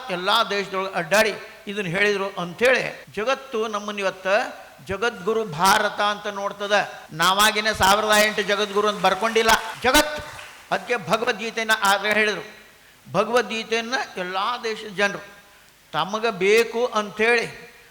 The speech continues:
ಭಾಷಾಂತರ ತಾವೇ ಮಾಡ್ಕೊಂಡು ಪ್ರಚಾರ ಮಾಡಿದರು. ನಾವು ಅದನ್ನು ಬೇಕು ಅಂತ ನಾವು ಭಾಷಾಂತರ ಮಾಡಿದ್ದಲ್ಲ. ಅದಕ್ಕೆ ಜಗದ್ಗುರು ಭಗವದ್ಗೀತೆಯನ್ನು ಗೀತಾ ಜಯಂತಿ ಅಂತನೂ ಕಾರ್ಯಕ್ರಮ ಮಾಡ್ತಾರೆ. ಅವತ್ತಿಂದ ಇವತ್ತಿನ ತನಕ ಧರ್ಮ ಕಾರ್ಯ ಬೆಳೆದದ.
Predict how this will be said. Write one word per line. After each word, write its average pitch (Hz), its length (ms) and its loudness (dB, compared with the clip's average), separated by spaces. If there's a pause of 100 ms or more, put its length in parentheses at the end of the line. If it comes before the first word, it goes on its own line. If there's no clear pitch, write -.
(260)
ಭಾಷಾಂತರ 226 640 0
ತಾವೇ 214 400 0
ಮಾಡ್ಕೊಂಡು 220 420 0
ಪ್ರಚಾರ 220 420 0
ಮಾಡಿದರು. 208 380 -2 (600)
ನಾವು 175 360 4
ಅದನ್ನು 214 260 0
ಬೇಕು 214 360 0
ಅಂತ 220 100 -6
ನಾವು 202 220 2
ಭಾಷಾಂತರ 214 460 -2
ಮಾಡಿದ್ದಲ್ಲ. 202 460 0
ಅದಕ್ಕೆ 175 500 -4
ಜಗದ್ಗುರು 175 880 -4 (260)
ಭಗವದ್ಗೀತೆಯನ್ನು 185 1000 -4 (340)
ಗೀತಾ 196 320 2
ಜಯಂತಿ 220 600 -2
ಅಂತನೂ 214 420 -6
ಕಾರ್ಯಕ್ರಮ 202 460 0
ಮಾಡ್ತಾರೆ. 190 380 -2 (640)
ಅವತ್ತಿಂದ 262 460 -2 (160)
ಇವತ್ತಿನ 240 360 -4
ತನಕ 226 240 -10
ಧರ್ಮ 208 260 -2
ಕಾರ್ಯ 196 280 2
ಬೆಳೆದದ. 170 380 -2